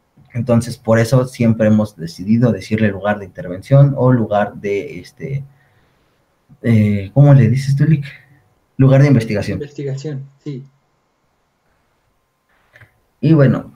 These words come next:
Speaker 1: este, lugar conexo. El sitio secundario, bueno, es, es un sitio secundario que tiene relación con el hecho que se investiga, incluida la ubicación donde se encuentran los indicios, evidencias, objetos, instrumentos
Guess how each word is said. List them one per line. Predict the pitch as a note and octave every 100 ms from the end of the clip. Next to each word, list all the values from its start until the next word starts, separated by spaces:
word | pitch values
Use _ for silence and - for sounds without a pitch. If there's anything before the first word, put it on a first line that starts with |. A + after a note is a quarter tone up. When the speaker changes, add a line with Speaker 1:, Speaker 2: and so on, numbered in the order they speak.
| -
Speaker 1:
este, | B2 A#2+ - - B2
lugar | C#3 C#3 E3+ F#3+ F3
conexo. | D#3+ D#3 C#3 - - - - _ _ _ _ _ _ _ _
El | - C#3
sitio | G#3+ - A3 G#3 G#3+
secundario, | - C#3+ B2+ D3 D3+ C#3 -
bueno, | C3 C3
es, | C#3
es | C#3 D#3+ -
un | E3
sitio | - - -
secundario | C#3+ C#3 C#3+ D#3+ D#3+ C#3+
que | C#3
tiene | C#3 D#3+ E3
relación | D3 A#2+ A2 - C#3+ C#3 C3+
con | B2+ A2
el | C3+
hecho | D3+ - C3+ -
que | B2
se | -
investiga, | A2 A2 - G#3+ F3+ C#3 - - _ _ _ -
incluida | C3 C3 C3+ C#3+ E3+
la | D3+
ubicación | A2+ A2 - A2+ D3 D#3 C#3+
donde | C3+ A2
se | - G#2
encuentran | G#2 - C3+ C3+ B2 A2+
los | E2+ -
indicios, | G2 D3+ E3 D3+ D3 D3 C#3+ - _
evidencias, | G#2 G2 G2+ C#3 D#3+ - C#3 C3+ -
objetos, | - - D3 D3 C#3 C3+
instrumentos | B2 A2+ - A2+ C#3 - E3